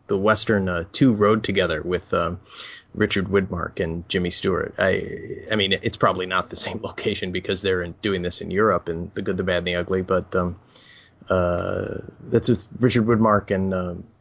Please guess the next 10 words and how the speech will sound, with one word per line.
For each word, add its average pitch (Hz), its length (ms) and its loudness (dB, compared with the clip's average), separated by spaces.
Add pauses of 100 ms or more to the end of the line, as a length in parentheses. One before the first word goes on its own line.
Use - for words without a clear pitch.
(120)
James 104 240 2
Stewart, 127 200 6
and 110 140 2
it 92 120 2
looks 156 280 2 (140)
very 196 300 4
similar. 107 460 0 (420)
Just, - 280 2
just 143 200 0
the, 110 140 -2